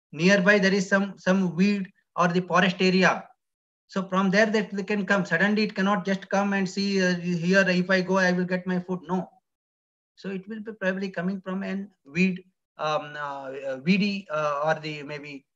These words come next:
unattended uh, the sites or unattended, unattended areas, unattended fields. So we will send grasshoppers are also problems. So they can defoliate. Just imagine that they are defoliators.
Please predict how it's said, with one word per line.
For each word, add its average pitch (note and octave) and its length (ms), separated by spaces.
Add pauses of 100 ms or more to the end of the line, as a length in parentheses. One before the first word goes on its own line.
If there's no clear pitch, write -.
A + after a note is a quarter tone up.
(180)
unattended F3 720 (320)
uh, D3 140
the C#3+ 120
sites E3+ 440
or D#3 120
unattended, E3 440
unattended D3 520 (180)
areas, A#2+ 380
unattended C#3 580
fields. - 400 (500)
So G#3+ 300 (120)
we F#3 160
will F3+ 140
send D#3+ 220
grasshoppers D#3 540
are D3 80
also C#3 240
problems. C3+ 540 (140)
So E3+ 100
they G3 140
can F#3+ 200
defoliate. E3+ 480 (120)
Just B3+ 200
imagine E3 320
that A3 180
they F#3+ 80
are F#3 180
defoliators. - 600